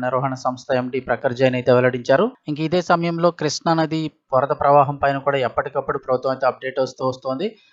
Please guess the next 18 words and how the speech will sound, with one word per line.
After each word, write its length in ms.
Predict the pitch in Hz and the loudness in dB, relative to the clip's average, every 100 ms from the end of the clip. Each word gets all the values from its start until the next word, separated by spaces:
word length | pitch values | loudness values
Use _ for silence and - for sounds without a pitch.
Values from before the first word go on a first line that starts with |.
| _ 143 | _ -10
కృష్ణా 280 | 135 160 | -4 0
నదిలో 280 | 151 143 147 135 | 0 2 2 4
వరద 240 | 131 143 143 | 2 2 0
ఉధృతి 300 | 143 143 139 | 0 -2 -2
అంతకంతకు 480 | 127 135 135 131 135 131 | -2 -4 -4 -2 -4 -2
పెరుగుతోందని, 520 | 131 139 135 135 175 | -4 -4 -4 -4 -8
శ్రీశైలం, 580 | - 143 143 151 151 147 123 | -10 -10 -6 -4 -4 -2 -2
నాగార్జున 420 | 131 135 139 139 143 | 0 -2 -4 -4 0
సాగర్ 320 | 135 135 - | 0 -2 -2
ప్రాజెక్టుల 400 | 135 127 139 135 135 | 0 -2 -4 -2 0
వద్ద 240 | 135 139 123 | 2 2 2
వరద 180 | 127 139 135 | 0 -4 -4
ఉధృతి 280 | 135 - 131 | -6 -8 -8
నేపథ్యంలో 640 | 131 131 131 127 127 139 139 | -8 -6 -8 -8 -6 -6 -4
గేట్లు 280 | 131 135 135 127 | -6 -6 -6 -4
పైకెత్తి 440 | 123 131 127 147 123 | -4 -8 -12 -10 -10
నీటిని 320 | 123 131 120 | -10 -8 -6
అయితే 160 | 123 | -4